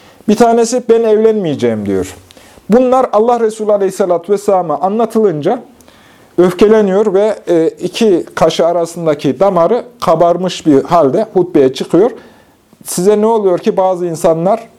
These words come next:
ümmetimden bazı kimseler böyle böyle diyormuş. Şunu iyi bilin ki Allah'tan en çok korkanınız benim. Onu en iyi bileniniz, en iyi tanıyanınız benim.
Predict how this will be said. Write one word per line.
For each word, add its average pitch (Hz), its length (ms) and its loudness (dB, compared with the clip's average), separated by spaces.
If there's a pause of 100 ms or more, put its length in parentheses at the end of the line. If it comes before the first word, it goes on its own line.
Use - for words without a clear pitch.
ümmetimden 156 560 0
bazı 160 240 2
kimseler 160 500 0
böyle 165 260 2
böyle 160 280 0
diyormuş. 113 600 -6 (680)
Şunu 196 260 0
iyi 190 240 -2
bilin 233 200 0
ki 208 240 0
Allah'tan 190 680 0
en 208 160 -2
çok 202 240 0
korkanınız 196 540 -2
benim. 131 200 0 (640)
Onu 202 140 2
en 196 240 0
iyi 185 180 -2
bileniniz, 139 520 0
en 156 100 2
iyi 170 120 -2
tanıyanınız 160 680 -2
benim. 123 260 0